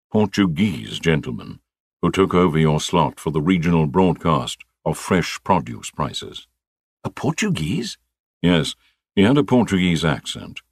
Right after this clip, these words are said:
and what's more, he peppered the reed with contemporary rock songs. Here, I'll play it for you."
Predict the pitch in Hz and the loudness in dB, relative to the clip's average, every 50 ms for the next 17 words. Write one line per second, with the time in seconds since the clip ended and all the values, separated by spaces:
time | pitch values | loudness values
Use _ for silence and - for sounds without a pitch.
0 | _ _ _ - 190 214 95 85 87 92 - - 90 92 92 87 78 71 65 - | _ _ _ 0 2 2 4 4 2 2 0 0 0 2 2 4 2 0 -2 -4
1 | - _ _ _ _ _ 98 101 95 - - 123 131 - 101 92 80 87 78 80 | -8 _ _ _ _ _ 0 0 0 2 0 0 2 4 2 2 2 0 0 0
2 | 87 78 58 62 85 87 87 92 90 80 - - - _ _ _ _ _ _ _ | -2 -2 -2 -4 -2 0 2 0 0 0 -4 -14 -20 _ _ _ _ _ _ _
3 | _ _ _ _ _ - - 101 98 - - 127 123 117 - 117 113 107 101 95 | _ _ _ _ _ 0 2 2 2 2 0 0 0 0 0 0 2 2 4 2
4 | 85 80 85 98 85 - - - - - 67 55 50 - 92 95 - - - - | 2 2 2 2 0 -2 -6 -8 -6 -6 -6 -6 -8 -12 -12 -14 -12 -12 -12 -14
5 | _ _ _ _ _ _ _ _ _ _ _ 113 113 101 82 71 - _ _ _ | _ _ _ _ _ _ _ _ _ _ _ 2 4 4 2 0 -4 _ _ _
6 | _ _ _ _ _ _ _ _ _ _ _ _ _ _ - 101 95 87 80 - | _ _ _ _ _ _ _ _ _ _ _ _ _ _ -2 0 0 0 0 0
7 | 104 104 76 58 - - - 67 60 55 50 50 - | 0 0 0 0 -4 -8 -8 -8 -8 -8 -10 -14 -18